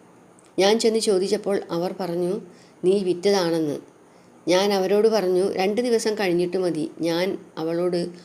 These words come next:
ഒന്ന് ചോദിച്ചു കൊള്ളട്ടെ, അതുവരെ നിങ്ങൾ മരം വെട്ടരുത്." അനിയത്തി ഒന്നും പറയാതെ നിന്നപ്പോൾ അയാൾ വീണ്ടും ചോദിച്ചു, "വിറ്റിട്ടില്ലേ? അല്ലെങ്കിൽ ദാരിദ്ര്യം കൊണ്ട് ജീവിക്കുവാൻ നിവൃത്തിയില്ലാത്തതുകൊണ്ട് വിറ്റുപോയതാണോ?"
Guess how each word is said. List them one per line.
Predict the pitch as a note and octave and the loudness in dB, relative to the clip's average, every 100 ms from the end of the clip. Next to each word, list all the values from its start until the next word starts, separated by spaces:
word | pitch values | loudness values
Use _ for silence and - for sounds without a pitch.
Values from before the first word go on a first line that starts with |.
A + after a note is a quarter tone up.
| - - | -20 -8
ഒന്ന് | F3 G#3 | -2 0
ചോദിച്ചു | G#3+ F#3 E3 - | 0 0 0 -2
കൊള്ളട്ടെ, | F3 E3 D#3 D#3 C3 - - | -2 -2 -4 -6 -8 -8 -4
അതുവരെ | D#3 E3+ F3+ G3 G#3+ | 0 2 2 0 -2
നിങ്ങൾ | F#3+ F3 E3+ F3+ - - - - - - - - - - - | -4 -4 -2 -4 -8 -20 -20 -20 -20 -20 -20 -20 -20 -20 -4
മരം | F3+ F3 F3+ | 0 2 2
വെട്ടരുത്." | F3 F3 E3 D#3 D3 - - - - - - - - - | -2 -2 -4 -4 -6 -12 -16 -20 -20 -20 -20 -20 -20 -4
അനിയത്തി | F#3+ A3+ B3 B3 | 0 2 2 2
ഒന്നും | B3+ A3 A3+ B3 | 2 2 2 0
പറയാതെ | A3 G#3+ G#3 G#3+ | 0 0 0 0
നിന്നപ്പോൾ | G3+ F#3 F#3 F#3 F#3 | 0 -2 -4 -6 -6
അയാൾ | E3 E3+ F3+ | -4 -2 -2
വീണ്ടും | E3+ E3 F3 F3+ | -2 -2 -4 -6
ചോദിച്ചു, | E3 D3 D3 - - - - - - - | -6 -6 -8 -12 -14 -18 -20 -20 -20 -8
"വിറ്റിട്ടില്ലേ? | G#3+ G#3 A3 F#3 D#3+ D3+ D3 - - - - - | -6 -2 0 0 2 0 -2 -10 -20 -20 -20 -2
അല്ലെങ്കിൽ | F3+ G3 G3+ G#3 | 4 6 6 4
ദാരിദ്ര്യം | G3 F#3 F#3+ G#3 A3 | 4 2 2 4 6
കൊണ്ട് | G#3+ G#3 | 6 2
ജീവിക്കുവാൻ | F#3 F#3 G3+ G3+ G#3 G#3 | 0 0 -2 0 0 2
നിവൃത്തിയില്ലാത്തതുകൊണ്ട് | F#3 F#3 A3 A3 G#3 G#3 G3 G3 G3 F#3+ F#3+ - - - | 0 -2 -2 0 0 0 0 0 0 -2 -6 -12 -20 -6
വിറ്റുപോയതാണോ?" | F3+ F3 A3+ G3+ F3+ E3+ D3+ D3 D3 | -4 -2 -2 0 -2 -2 -4 -4 -8